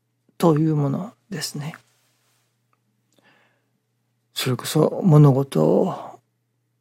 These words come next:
悪い方に取る人を悪人という、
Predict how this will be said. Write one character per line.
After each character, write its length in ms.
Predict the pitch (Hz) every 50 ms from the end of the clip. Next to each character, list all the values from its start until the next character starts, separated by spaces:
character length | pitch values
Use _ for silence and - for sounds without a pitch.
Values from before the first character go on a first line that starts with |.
| _ _ _ _ -
悪 260 | 151 - 151 180 247
い 120 | 247 208
方 260 | - - 95 95 92
に 200 | 165 170 170 -
取 220 | - - 170 165 156
る 40 | 139
人 260 | - - - - -
を 220 | 147 - - - -
悪 260 | - 143 - - 185
人 200 | 175 175 165 160
と 180 | - - 156 151
い 140 | 170 170 -
う、 120 | -